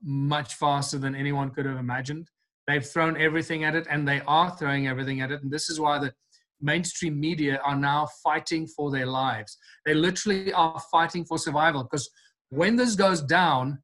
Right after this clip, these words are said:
they go down as well. And many of the mainstream media owners and even the reporters and, uh, producers and so forth might end up with charges of treason against them, because you can connect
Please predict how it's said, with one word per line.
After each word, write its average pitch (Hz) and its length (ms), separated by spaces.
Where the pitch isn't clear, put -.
they 143 280
go 190 180
down 156 300
as 139 120
well. 147 320
And 165 180
many 277 280
of 214 120
the 175 100
mainstream 160 680
media 170 480
owners 160 600
and 147 140
even 196 300
the 180 120
reporters 160 840
and, 143 240
uh, 143 140
producers 147 540
and 143 120
so 160 160
forth 147 220
might 170 500
end 202 220
up - 160
with 151 160
charges 180 460
of 151 180
treason 262 440
against 135 380
them, 117 140
because 175 320
you 208 120
can 202 180
connect 190 680